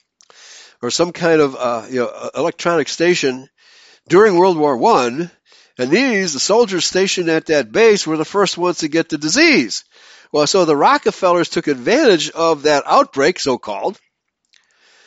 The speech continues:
to experiment with their latest flu vaccine. It was the flu <laughs> vaccine that killed millions. Not the flu. It was the vaccine that killed. Now,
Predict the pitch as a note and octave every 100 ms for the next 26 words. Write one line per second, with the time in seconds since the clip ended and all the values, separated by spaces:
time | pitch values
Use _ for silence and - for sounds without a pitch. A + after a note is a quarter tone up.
0 | _ _ _ - F#3+ F#3+ E3+ D#3+ - F#3
1 | F3 F3+ E3 F3 F3 F#3 F3 D3 F3 G3+
2 | - G#3+ C#4+ C#4 A3+ F#3 - F#3+ C3+ -
3 | _ _ _ _ _ _ _ - G3 G#3
4 | G#3+ - F3 C#4 D4+ G3 E3+ - - F3+
5 | D#3 C#3+ - _ _ _ _ _ - G3+
6 | - - A#3 G#3+ F3+ F3+ E3+ D3+ C3+ C3
7 | - - - - _ _ _ _ _ _
8 | _ _ C3+ F#3+ - - F#3 D3+ C#3+ F3+
9 | _ _ _ _ _ _ _ _ _ _
10 | _ _ C3 D3+ D#3+ D3+ D#3+ D#3 _ _
11 | _ C3 D#3+ E3+ - B3 C4 E3 C3+ B2+
12 | - D3 C3+ E3+